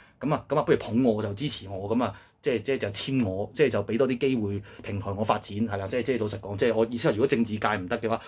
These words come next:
咁啊，你又想支持我嘅，你係演藝界、娛樂界嘅都好啦，唉，咁啊，差物差界都好啦，總之就多多支持啦，喺經濟上多多支持我，或者唔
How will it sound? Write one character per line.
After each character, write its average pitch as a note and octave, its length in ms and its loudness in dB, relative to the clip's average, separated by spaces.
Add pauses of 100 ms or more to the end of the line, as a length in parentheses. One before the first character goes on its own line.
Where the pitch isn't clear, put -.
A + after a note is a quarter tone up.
(200)
咁 C3+ 160 0
啊， - 20 2
你 A#2 80 6
又 A2 140 6
想 A2 220 0
支 C3+ 120 -4
持 G#2+ 220 -6
我 G2 160 -4
嘅， G2+ 100 -4 (360)
你 A2+ 100 2
係 A2+ 140 6
演 A2 180 2
藝 A2+ 140 0
界、 G#2 100 0
娛 G2 160 0
樂 F#2+ 160 -6
界 G2 280 -4
嘅 G2+ 40 0
都 C3 100 4
好 G#2+ 160 2
啦， G#2+ 100 4
唉， A2 120 4
咁 B2+ 160 2
啊， - 20 0
差 C3+ 160 -2
物 A#2 80 4
差 C3 200 -2
界 A#2+ 160 2
都 E3 80 8
好 - 100 8
啦， G3 100 8 (280)
總 C#3+ 100 -4
之 F3+ 80 0
就 C#3 160 2 (1000)
多 G#3 100 4
多 G3+ 120 4
支 G3+ 180 -8
持 G#3+ 200 -4
啦， C#3 220 4
喺 B2 100 0
經 D#3 160 -2
濟 A2+ 160 0
上 G2+ 280 -4 (320)
多 D3 120 -4
多 D3+ 60 2
支 D3+ 160 -6
持 F#2+ 220 -8
我， G#2+ 220 -4 (140)
或 D3+ 80 0
者 G#3+ 120 8
唔 - 40 0